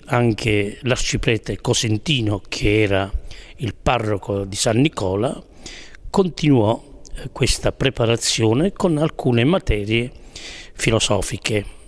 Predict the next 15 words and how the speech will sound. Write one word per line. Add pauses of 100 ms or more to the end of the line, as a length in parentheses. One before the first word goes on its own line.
(1200)
Poi,
all'età
di
quindici
anni, (540)
il
nostro
Domenico (380)
espresse
il
desiderio (640)
di
volersi
fare (240)
sacerdote